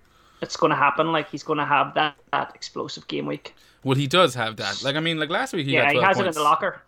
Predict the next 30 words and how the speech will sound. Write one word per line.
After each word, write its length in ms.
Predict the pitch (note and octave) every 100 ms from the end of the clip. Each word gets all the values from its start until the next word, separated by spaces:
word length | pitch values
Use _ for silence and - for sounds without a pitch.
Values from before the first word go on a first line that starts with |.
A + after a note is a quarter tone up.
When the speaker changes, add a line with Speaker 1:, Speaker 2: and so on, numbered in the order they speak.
| A#2
Speaker 2:
You 100 | C3
know, 60 |
he 140 | C3 D3
a 20 |
hundred 180 | E3+ F3
percent 200 | - F#2+
has 140 | F#2
it 60 | F#2
in 60 | E2
the 60 |
locker. 280 | E2+ D#3+ F#2+
Speaker 1:
Mm. 60 | F2
Speaker 2:
And 120 | C3 C#3
he 160 | F3
is, 120 | E3+
his 120 | C#3 D3
ownership 480 | E3+ D#3+ - C3 - - - -
is 140 | A2+
creeping 320 | - B2 A2 C#3+
up 160 | C#3+
and 60 | B2
up 100 | A2
and 80 | B2
up. 100 | G#2
I 20 |
mean, 160 | G#2+ A2
I 40 |
Speaker 1:
Yeah, 60 | A2+
Speaker 2:
think 200 | C3
Speaker 1:
yeah. 60 | B2